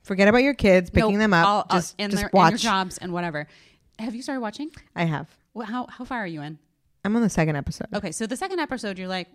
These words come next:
Speaker 2: "What's wrong with these people? Like, leave them alone. They're, like, a nice cult. They're building housing. Who cares? Leave them alone." And then at the end of the second one, you'll be like, "Oh my God." It turns so dark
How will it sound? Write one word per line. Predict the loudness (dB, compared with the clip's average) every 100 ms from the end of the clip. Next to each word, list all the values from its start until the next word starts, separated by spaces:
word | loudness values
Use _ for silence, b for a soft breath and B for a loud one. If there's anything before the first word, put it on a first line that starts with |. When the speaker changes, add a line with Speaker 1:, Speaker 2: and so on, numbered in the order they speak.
| _
Speaker 2:
"What's | -12 -10
wrong | -14 -18 -14
with |
these | -14 -12
people? | -12 -12 -10 -6
Like, | -8 -8
leave | -8 -6 -8 -12
them | -12
alone. | -8 -6 -4 -4 -6
They're, | -8 -8
like, | -8
a | -8
nice | -8 -8 -12
cult. | -10 -8 -8 -10 -20 _ -16
They're | -10
building | -8 -6 -6 -8 -10
housing. | -10 -10 -10 -12 -14
Who | -16
cares? | -12 -10 -10 -12 -18 _ _ _
Leave | -10
them | -8 -6
alone." | -6 -8 -12 b b b -12
And | -10
then | -8 -8 -10 -12
at | -16
the | -12
end | -10 -10
of | -12 -16
the |
second | -14 -14 -14
one, | -12 -10 -10
you'll | -10 -10
be | -10
like, | -12 -16 _ _ _ _
"Oh | -16
my | -14
God." | -16 -18 _ _ _ _ _ _ _ -16
It | -12
turns | -12 -12
so | -12 -12 -8 -6
dark | -6 -8 -12